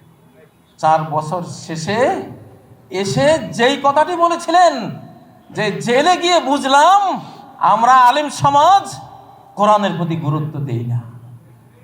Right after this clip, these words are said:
আমি জেলখানায় প্রচুর কোরআন তেলাওয়াত করে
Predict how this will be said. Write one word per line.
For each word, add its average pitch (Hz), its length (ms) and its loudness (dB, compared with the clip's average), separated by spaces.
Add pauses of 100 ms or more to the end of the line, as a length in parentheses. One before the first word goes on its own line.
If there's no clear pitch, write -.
(140)
আমি 143 200 -6
জেলখানায় 151 600 -6 (100)
প্রচুর 330 840 -4
কোরআন 240 300 0
তেলাওয়াত 214 360 2
করে 185 400 -6